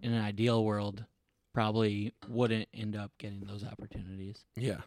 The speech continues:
Speaker 2: of course.
Speaker 1: I think Race and Trace's chemistry together before the in-, injury to Race
Speaker 2: Yeah,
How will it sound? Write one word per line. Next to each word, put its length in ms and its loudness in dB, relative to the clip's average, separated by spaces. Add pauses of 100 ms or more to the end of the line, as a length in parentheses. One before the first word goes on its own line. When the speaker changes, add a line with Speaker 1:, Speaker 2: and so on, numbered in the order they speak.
(160)
Speaker 2:
of 100 -12
course. 420 -4 (280)
Speaker 1:
I 440 8 (400)
think 360 0 (220)
Race 640 2 (180)
and 240 0 (100)
Trace's 800 2 (440)
chemistry 480 2
together 440 2 (220)
before 680 0
the 140 -2
in-, 240 -2 (180)
injury 480 2 (420)
to 100 -4
Race 340 -2
Speaker 2:
Yeah, 320 4